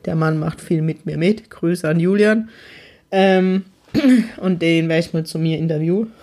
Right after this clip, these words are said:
weil ich glaub, der ist noch ein junger Mann, aber ich glaub, der hat schon einige <laughs> graue Haare wegen mir. Dann habe ich, ähm, bei einem Seminar eine Trauerrednerin kennengelernt.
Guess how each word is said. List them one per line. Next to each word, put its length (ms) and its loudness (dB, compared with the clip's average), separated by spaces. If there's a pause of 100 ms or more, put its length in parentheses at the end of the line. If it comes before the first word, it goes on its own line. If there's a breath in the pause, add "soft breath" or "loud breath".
(160 loud breath)
weil 160 -2
ich 80 -8
glaub, 200 -4 (600 loud breath)
der 360 -2
ist 140 -6
noch 180 -2
ein 100 2
junger 260 0
Mann, 320 0
aber 120 -2
ich 100 -4
glaub, 160 -6
der 100 -4
hat 60 -18
schon 120 -12
einige 340 -4
<laughs> 200 -4
graue 280 2
Haare 360 -4
wegen 300 -2
mir. 220 0 (460 loud breath)
Dann 340 2
habe 220 2
ich, 180 -4
ähm, 520 -2
bei 80 0
einem 240 0
Seminar 640 -2
eine 240 -4
Trauerrednerin 1000 -2
kennengelernt. 760 -2